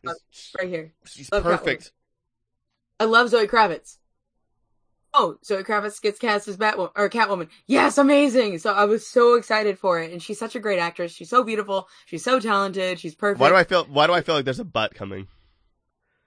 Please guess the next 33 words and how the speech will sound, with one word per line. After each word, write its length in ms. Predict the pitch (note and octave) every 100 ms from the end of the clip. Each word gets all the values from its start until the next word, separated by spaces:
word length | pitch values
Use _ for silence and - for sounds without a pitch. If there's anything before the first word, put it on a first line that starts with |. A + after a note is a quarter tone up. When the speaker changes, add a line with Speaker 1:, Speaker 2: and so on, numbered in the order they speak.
| _ _ -
Speaker 2:
Uh, 140 | - -
this, 420 | G3 B3+ D#4+ - -
because 440 | A3+ C#4+ C4+ G#3 F#3
this 420 | A3 C#4+ - - _
is 360 | A#3 G#3+ G#3 G3
one 460 | G#3 F#3 G#3 A3+ A3
compl-, 240 | A3 - -
I 80 | G#3
have 180 | F3
one, 420 | F3 F#3+ A3 A3 A3 _ _ _ _ _ _ _ G3
I 40 |
have 100 | F#3
two 160 | - B3+
complaints. 600 | A#3+ - E3+ - - _ _ _ _ -
Speaker 1:
Oh, 60 | B2
no. 260 | G2 G#2 G#3
Speaker 2:
Three 160 | B3+
complaints 520 | B3+ A3 G3+ D3+ - -
about 260 | G3 G3
this 140 | G3+ -
film. 240 | F3 E3
This 160 | F#3 G3+
is 100 | F3+
why, 220 | F#3+ G3+ -
this 240 | G3 A3
is 200 | G3 - _ _ -
the 80 | F3
three, 300 | G3+ B3+ B3+
these 280 | G3+ G#3+ G#3
are 60 | G3
the 100 | F3+
three 240 | A3 A#3
things 460 | A3 G3 F#3 F3